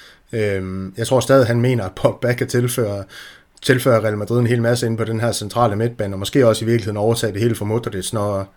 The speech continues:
når han engang, øh, desværre stiller støvlerne på hylden, ikke også? Øhm, ham har han ikke fået. Øhm, det blev heller ikke i, i, i den her, i det her transfervindue, øh, som det ser ud lige nu i hvert fald, og det kommer jo ikke til at ske. Lad os bare sige det, som det er.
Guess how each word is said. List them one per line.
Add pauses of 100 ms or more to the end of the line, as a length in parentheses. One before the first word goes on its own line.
når
han
engang, (160)
øh,
desværre
stiller
støvlerne
på
hylden,
ikke
også?
Øhm, (680)
ham
har
han
ikke
fået. (200)
Øhm, (280)
det
blev
heller
ikke
i,
i, (200)
i
den
her,
i
det
her
transfervindue, (160)
øh,
som
det
ser
ud
lige
nu
i
hvert
fald,
og
det
kommer
jo
ikke
til
at
ske.
Lad
os
bare
sige
det,
som
det
er.